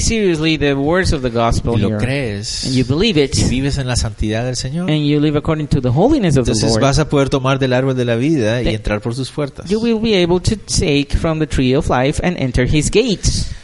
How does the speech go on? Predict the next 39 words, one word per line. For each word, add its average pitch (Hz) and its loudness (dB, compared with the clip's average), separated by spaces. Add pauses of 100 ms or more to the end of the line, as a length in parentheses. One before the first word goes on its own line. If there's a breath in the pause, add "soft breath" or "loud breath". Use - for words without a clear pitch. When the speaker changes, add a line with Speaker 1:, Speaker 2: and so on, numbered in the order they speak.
(120 loud breath)
Speaker 2:
Pero 113 0
si - -6
no 117 -2
lo 180 0
tomas 139 -2
en 117 -8
serio 156 -4
Speaker 1:
But 127 0
if 120 -4
you 127 0
don't 330 2
take 127 2
it 113 0
Speaker 2:
y 120 0
vives 117 2
Speaker 1:
seriously, 123 0
Speaker 2:
en 123 -4 (120)
injusticia, 135 -2
en 104 -6
inmundicia, 123 -2
Speaker 1:
and 147 -4
you 139 -2
live 143 0
according 139 -2
to 135 -2
unrighteousness 160 0
and 131 -2
filthiness, 120 -2
Speaker 2:
vas 101 -2
a 113 -4
estar 120 -4
fuera. 170 -8 (180)
Speaker 1:
you're 120 -2
gonna 131 -2
be 131 -4 (120)
outside 156 -4
of 110 -6
the - -2
city. 104 0